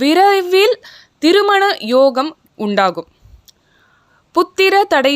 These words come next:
விலகி குழந்தை பாக்கியமும் கிடைக்கும். குரு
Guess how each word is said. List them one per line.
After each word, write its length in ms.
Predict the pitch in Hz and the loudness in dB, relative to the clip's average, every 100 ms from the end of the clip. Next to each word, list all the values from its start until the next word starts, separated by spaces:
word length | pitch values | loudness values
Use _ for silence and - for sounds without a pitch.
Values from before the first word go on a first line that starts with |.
| 247 | -2
விலகி 340 | 214 196 277 392 _ | -4 -4 -4 -6 _
குழந்தை 440 | - 330 370 381 392 262 | -2 0 2 0 -2 0
பாக்கியமும் 560 | 240 214 202 180 196 339 | -2 -2 -6 -6 -4 -4
கிடைக்கும். 420 | 220 170 170 170 - - _ _ _ _ _ _ _ _ _ _ _ _ - | -2 -2 -4 -10 -10 -20 _ _ _ _ _ _ _ _ _ _ _ _ -10
குரு 300 | 214 302 381 | -2 0 0